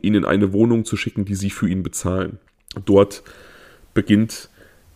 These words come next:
der Teufelskreis so ein bisschen von vorne und er verfällt wieder in alte Verhaltensweisen, also das Töten von Tieren, das, äh, Verstümmeln und Ausweiden von Tieren und eben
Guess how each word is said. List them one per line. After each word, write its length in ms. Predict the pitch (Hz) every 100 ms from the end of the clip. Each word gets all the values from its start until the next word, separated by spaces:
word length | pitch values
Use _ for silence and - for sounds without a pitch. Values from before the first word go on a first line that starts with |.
| -
der 120 | 92
Teufelskreis 680 | - 110 107 101 - 98 104
so 60 |
ein 80 | 98
bisschen 260 | 92 - 98
von 200 | - 92
vorne 460 | - 104 120 139
und 200 | 85 101
er 180 | - 85
verfällt 440 | - 104 - 107 -
wieder 200 | 101 95
in 140 | 90
alte 260 | - 101 101
Verhaltensweisen, 760 | 92 90 - 87 - 95 95
also 240 | - 87 85
das 380 | - - - - -
Töten 340 | - 98 101
von 240 | - 92 90
Tieren, 340 | - 101 95
das, 300 | 90 - -
äh, 260 | 64 90 90
Verstümmeln 480 | - - 107 101
und 140 | 92 -
Ausweiden 600 | 92 104 101 98 95 95
von 220 | - 92
Tieren 240 | - 92
und 160 | 76 90
eben 300 | - 92 98